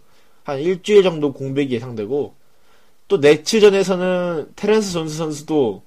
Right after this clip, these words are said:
부상 나해가지고 못 나왔고, 그리고 베벌리 선수도 지금 반월판 부상으로 못 나오고 있어요. 그래서 네츠랑 할 때는요, 아홉 명이 로스트에 있어가지고, 그 경기 뛰는 게 다섯 명이니까 벤치에 네 명이 나왔어요. 그러니까 좀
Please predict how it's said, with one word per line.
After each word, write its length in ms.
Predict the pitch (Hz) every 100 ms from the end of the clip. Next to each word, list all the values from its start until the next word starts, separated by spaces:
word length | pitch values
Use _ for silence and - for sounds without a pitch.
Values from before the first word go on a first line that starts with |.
| - - -
부상 240 | - 170 160
나해가지고 500 | 151 131 117 107 123
못 140 | 120
나왔고, 500 | 139 120 - 98 87 - - - - - - -
그리고 300 | - 196 214
베벌리 400 | - 143 156 220
선수도 540 | 226 202 175 175 147 117
지금 440 | - 120 131 170 - - -
반월판 520 | - 139 165 160 165 147
부상으로 380 | 127 135 123
못 120 | 110 120
나오고 280 | 156 151
있어요. 460 | 113 - 110 110 95 - - -
그래서 440 | 175 165 170 139 - - - - - -
네츠랑 460 | 120 143 - 170 175
할 120 | 156
때는요, 580 | 147 143 160 160 104 95
아홉 300 | - 139 202
명이 260 | 233 220 185
로스트에 300 | 151 147 156
있어가지고, 760 | 147 139 123 123 151 117 98 - - - -
그 240 | 127 123 120
경기 280 | 156 202 202
뛰는 220 | 220 214
게 80 | 202
다섯 220 | 143 175
명이니까 760 | 180 165 147 135 131 127 90 -
벤치에 360 | 127 131 170
네 160 | 127 135
명이 200 | 165 160
나왔어요. 560 | 123 110 113 110 104 92 - - -
그러니까 400 | - 156 151 147
좀 260 | 143 131